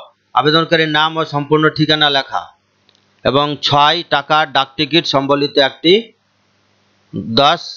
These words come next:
গুণিত চার ইঞ্চি মাপের খাম দিতে হবে। তাহলে বড় খামের মধ্যে একটি ছোট খাম দিতে হবে,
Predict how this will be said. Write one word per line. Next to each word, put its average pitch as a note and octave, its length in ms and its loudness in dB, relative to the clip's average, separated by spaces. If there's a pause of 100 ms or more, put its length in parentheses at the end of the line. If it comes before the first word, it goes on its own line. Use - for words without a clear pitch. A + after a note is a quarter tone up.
(260)
গুণিত C#3+ 320 0
চার D3+ 400 2
ইঞ্চি C#3 320 -4
মাপের C#3 360 0
খাম C#3+ 280 -2
দিতে C3 220 -2
হবে। G2 220 -4 (480)
তাহলে C3+ 260 2
বড় C3+ 260 0
খামের D#3+ 320 -2
মধ্যে D#3+ 280 0
একটি E3 160 -6
ছোট D3 240 -2
খাম D3+ 280 0
দিতে D#3 220 -2
হবে, D#3+ 300 2